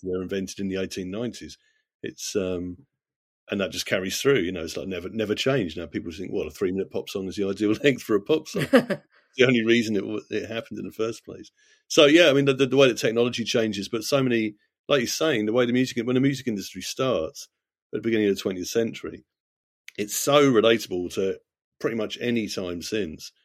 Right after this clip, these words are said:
Speaker 1: Entrepreneurs, people trying to make a fast buck, people just writing loads of terrible songs, like learning their craft, um,
Speaker 2: <laughs>
Speaker 1: and, and songwriters, like, you know, getting a novelty song and getting a break and then becoming stars. Yeah, but basically,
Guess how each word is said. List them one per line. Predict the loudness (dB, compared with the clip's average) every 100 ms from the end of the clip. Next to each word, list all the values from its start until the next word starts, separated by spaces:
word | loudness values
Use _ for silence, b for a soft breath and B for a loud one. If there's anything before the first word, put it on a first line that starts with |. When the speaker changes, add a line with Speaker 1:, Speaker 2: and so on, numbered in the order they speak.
| _ _ _ -6
Speaker 1:
Entrepreneurs, | -2 -2 0 4 6 8 6 0
people | -6 -4
trying | -4
to | -2
make | -4
a | -6
fast | -4 -4 -4
buck, | -2 -2 -4 -12 _ _ _ _ _ 0
people | 0
just | -2
writing | 0 0 0 -4 -6 -10 _ _ _ _ -2
loads | -2
of | -2
terrible | 2 2 2
songs, | 0 0 0 -2 -4
like | -4 0
learning | 2 2 0
their | -2
craft, | 0 2 2 0 -4 -20 _ _ _ _ _
um, | -2 0 2 0 0 -4 -8
Speaker 2:
<laughs> | _ 0
Speaker 1:
and, | 0 0
and | -2 0
songwriters, | 4 4 6 4 2 -2
like, | -2 0
you |
know, | 0
getting | -2 0
a |
novelty | 4 4 2 -4
song | 0 2 2
and | 0
getting | 0
a | 0
break | 2 2
and | 0
then | -2
becoming | -2 -4 -6 -6 -10
stars. | -6 -2 -2 -4 -8 6
Yeah, | 6
but | 8 6
basically, | 6 4 0 -2